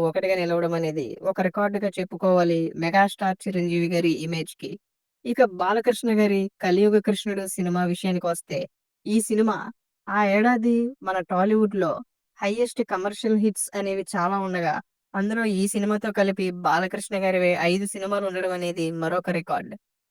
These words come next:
ఇక ఆ ఏడాది back to back double hat trick సక్సెసెస్‌ని సాధించి రికార్డ్స్ క్రియేట్ చేసినటువంటి బాలకృష్ణ గారికి ఈ సినిమా ఈ సక్సెస్ స్ట్రీక్‌లో ఐదవ కాన్సెక్యూటివ్ బాక్స్ ఆఫీస్ సక్సెస్‌గా నిలిచింది. అలా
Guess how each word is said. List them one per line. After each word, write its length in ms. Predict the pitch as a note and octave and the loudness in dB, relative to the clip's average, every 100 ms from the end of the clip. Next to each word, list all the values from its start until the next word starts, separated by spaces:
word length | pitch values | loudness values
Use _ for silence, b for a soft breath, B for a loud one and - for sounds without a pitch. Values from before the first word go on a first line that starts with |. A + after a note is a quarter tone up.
| _ | _
ఇక 140 | F#3 G#3 | -2 0
ఆ 120 | G3 F#3+ | 2 2
ఏడాది 420 | F#3+ G#3+ G3+ G3 G3 - | 4 2 0 -2 -6 -12
back 240 | F3 E3+ G3 | 0 0 0
to 120 | A3+ | -4
back 220 | G#3 G#3 F#3+ | 0 0 0
double 320 | E3+ F3 F#3+ | -2 0 0
hat 200 | G#3 G3+ | 0 0
trick 200 | G3+ F#3+ | -4 -8
సక్సెసెస్‌ని 640 | - F3+ G3 G3 F#3+ - F#3 | -4 -4 -4 -8 -8 -6 -6
సాధించి 500 | - E3+ F#3 F3 F3+ E3+ | -2 -2 -2 -4 -6 -6
రికార్డ్స్ 400 | E3+ G3 F#3+ - | -2 -2 -4 -6
క్రియేట్ 320 | F3+ F3+ - | -4 -4 -2
చేసినటువంటి 640 | F3+ G3+ F3+ F3 E3+ E3 E3 G3+ | -4 -2 -4 -4 -4 -2 -4 -2
బాలకృష్ణ 520 | D#3 F3+ G3+ G3 F#3+ | -2 0 -2 -4 0
గారికి 380 | F3+ F3 D#3+ D3+ - _ _ _ _ | 2 2 0 -6 -10 _ _ _ _
ఈ 100 | G3 G3+ | 0 2
సినిమా 360 | G3+ G3+ G3+ F#3+ G#3+ - _ _ - | 4 4 4 2 -4 -10 _ _ -6
ఈ 120 | G3 A3 | -2 2
సక్సెస్ 340 | G#3 - A3+ | 0 0 -8
స్ట్రీక్‌లో 440 | - G#3+ G3+ G3 F#3+ F#3+ E3+ | 2 2 4 2 2 2 0
ఐదవ 360 | F#3+ G#3 G#3 G3+ | 2 2 2 2
కాన్సెక్యూటివ్ 720 | F3+ F#3 G#3+ F#3 G3 F#3+ F3+ | 0 -2 -6 -2 -2 0 -2
బాక్స్ 360 | E3 E3+ - G3 | 2 0 0 -4
ఆఫీస్ 260 | F#3+ F3+ | -2 -4
సక్సెస్‌గా 500 | F3+ E3+ F3+ - G3 | -4 -4 -6 -4 -2
నిలిచింది. 500 | E3+ E3 D#3+ D#3 A2+ - _ _ _ _ | 0 0 -2 -6 -8 -12 _ _ _ _
అలా 220 | F3+ G3+ | -2 0